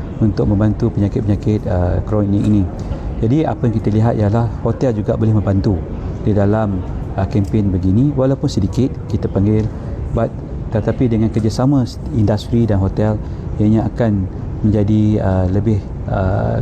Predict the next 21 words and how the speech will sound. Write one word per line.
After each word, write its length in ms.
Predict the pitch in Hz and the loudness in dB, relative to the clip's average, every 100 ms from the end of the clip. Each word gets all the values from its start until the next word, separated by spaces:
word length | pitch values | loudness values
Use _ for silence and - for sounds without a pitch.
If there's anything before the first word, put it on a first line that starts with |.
| 104 | 0
diterima, 420 | 113 123 117 120 | 0 2 2 2
pak-, 220 | 117 - | 0 -2
diterima 480 | 110 - 113 117 113 | -2 0 2 2 2
oleh, 220 | 101 101 123 - - - - - | 2 0 0 -4 -10 -8 -6 -2
uh, 160 | 95 92 | -2 0
penduduk, 300 | 110 107 - 104 | 0 0 0 0
uh, 240 | 101 98 | 0 0
rakyat-rakyat 500 | 107 107 104 104 110 | 2 2 2 2 2
Malaysia. 380 | 98 90 107 87 - - - - | 0 0 0 0 -4 -6 -6 -2
Ini 160 | 127 151 | 0 2
kerana 320 | 127 120 135 123 - - | 2 2 2 0 -6 -4
kita 240 | - 120 117 | -2 0 2
boleh 160 | 110 | 2
tengok 400 | 107 107 120 98 | 2 2 0 2
bulan 240 | 113 120 120 | 0 2 2
Ramadan 400 | 123 127 123 131 | 2 2 0 2
pun 160 | 139 | 2
ramai 320 | 120 117 113 | 2 2 2
yang 40 | 95 | 2
pergi 120 | 101 107 | 0 0
makan 160 | 104 | 0